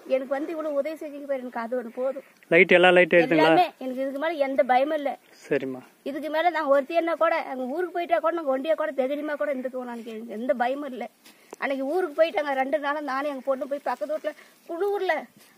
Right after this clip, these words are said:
Speaker 1: எல்லாம் அவங்க வீட்டை சாத்தி உள்ள படுத்துக்கிட்டாங்க. நல்ல தூக்கம் இல்ல, ஒண்ணும் இல்ல, அப்படி விடிய விடிய எனக்கு உடம்பு சரியில்லை. எனக்கு அந்த ஜன்னி இழுத்து கை காலெல்லாம் இழுக்கிற மாதிரி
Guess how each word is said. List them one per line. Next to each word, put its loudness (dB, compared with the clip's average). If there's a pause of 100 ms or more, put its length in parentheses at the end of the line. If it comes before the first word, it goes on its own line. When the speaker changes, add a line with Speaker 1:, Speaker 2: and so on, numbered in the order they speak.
(160)
Speaker 1:
எல்லாம் 2
அவங்க -2
வீட்டை -4
சாத்தி 2
உள்ள -2
படுத்துக்கிட்டாங்க. 0 (380)
நல்ல 0
தூக்கம் -4
இல்ல, 0
ஒண்ணும் 2
இல்ல, -4
அப்படி -6
விடிய -8
விடிய -8
எனக்கு -6
உடம்பு -4
சரியில்லை. 0
எனக்கு -8
அந்த -4 (120)
ஜன்னி -4
இழுத்து -10
கை 0
காலெல்லாம் -6
இழுக்கிற -10
மாதிரி -6